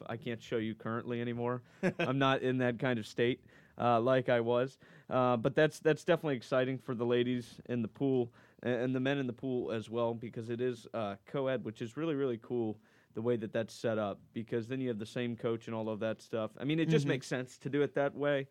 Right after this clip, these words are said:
Speaker 2: Yeah.
Speaker 1: Um, like, that's how it is in high school and that sort of thing, too. Um, so I think that that's really cool. It's similar to,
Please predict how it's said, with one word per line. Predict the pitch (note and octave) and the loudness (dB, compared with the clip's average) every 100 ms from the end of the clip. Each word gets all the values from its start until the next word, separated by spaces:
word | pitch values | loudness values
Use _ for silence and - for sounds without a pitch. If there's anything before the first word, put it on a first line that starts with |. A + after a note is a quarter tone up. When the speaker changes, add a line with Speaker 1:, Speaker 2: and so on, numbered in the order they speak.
| - | -2
Speaker 2:
Yeah. | C3 A#2 A#2 | 0 0 -2
Speaker 1:
Um, | - B2 A2+ G#2+ G2+ - | -2 -2 0 -4 -6 -6
like, | B2+ B2 | -6 0
that's | D#3 | 0
how | D3 | 2
it | C3+ | 0
is | B2 | -2
in | A#2 | -4
high | A#2+ | -6
school | A#2+ - A#2+ | -6 -6 -4
and | A#2+ | -4
that | A2+ | -6
sort | B2 A#2 | -6 -6
of | A2+ | -4
thing, | A#2+ A2+ | -6 -6
too. | A2+ A2+ A2+ A#2 _ _ _ - | -4 -2 -2 -6 _ _ _ -6
Um, | A2+ G#2+ F#2 F#2+ - | -2 -2 -4 -8 -16
so | - C#3 | -6 0
I | C3+ | 0
think | C3+ C3+ | 0 -6
that | A#2+ | -4
that's | A#2 A2+ | -4 -2
really | B2 A#2 | -4 -4
cool. | A#2 A2+ | -4 -6
It's | A2 | -6
similar | A#2+ A2 G#2+ | -6 -6 -6
to, | G2 | -8